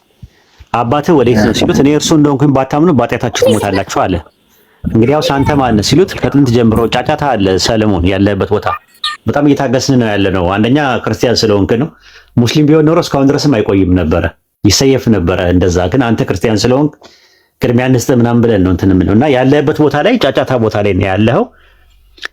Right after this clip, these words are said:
እና እኔ ስ-፣ እዛ ጋ እኔ፣ እኔ እርሱ እንደሆንኩኝ ባታምነው በኃጢአታችሁ ትሞታላችሁ» አላቸው። «እንግዲያውስ አንተ ማን ነህ?» ሲሉት «ከጥንት ጀምሮ ስናገር የነበርኩት ነኝ» አለ። ስለ አብ እንደነገራቸው አላስተዋሉም ይላል። ስለ አብ እንደነገራቸው «የላከኝ እውነተኛ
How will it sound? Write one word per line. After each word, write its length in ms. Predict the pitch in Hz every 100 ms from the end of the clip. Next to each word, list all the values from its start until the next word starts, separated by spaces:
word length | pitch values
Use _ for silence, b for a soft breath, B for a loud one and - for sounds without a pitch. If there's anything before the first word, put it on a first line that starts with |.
| -
እና 160 | 117 139 185 185 -
እኔ 140 | 139 160 175 180 170
ስ-፣ 200 | - 143 131 120 113 107 104 101 98 98
እዛ 140 | 98 117
ጋ 160 | 135 156
እኔ፣ 100 | 143 151
እኔ 120 | 147 147
እርሱ 180 | 160 -
እንደሆንኩኝ 360 | 151 147 120 123
ባታምነው 400 | 127 123 143 190
በኃጢአታችሁ 440 | 127 117 113 113
ትሞታላችሁ» 580 | - 107 101 95 90 -
አላቸው። 340 | 92 87 - - b b b b b -
«እንግዲያውስ 360 | 123 156 160
አንተ 200 | 139 135 139
ማን 200 | 117 113
ነህ?» 100 | 95
ሲሉት 240 | 151 202
«ከጥንት 320 | - - 165 156
ጀምሮ 300 | 139 135 135
ስናገር 480 | - 135 131 127 123
የነበርኩት 520 | 120 120 110 101 -
ነኝ» 180 | 98 95 87
አለ። 140 | 87 92 _ _ _ _ -
ስለ 160 | 135
አብ 140 | 139 147
እንደነገራቸው 640 | 143 139 139 139 147 - 190
አላስተዋሉም 680 | 127 120 - 117 104 113
ይላል። 220 | 92 82 - _ _ _ _ _ _ _
ስለ 140 | - 117
አብ 120 | 120
እንደነገራቸው 600 | 113 107 101 95 98 -
«የላከኝ 360 | 101 120 135 156
እውነተኛ 300 | 143 123 143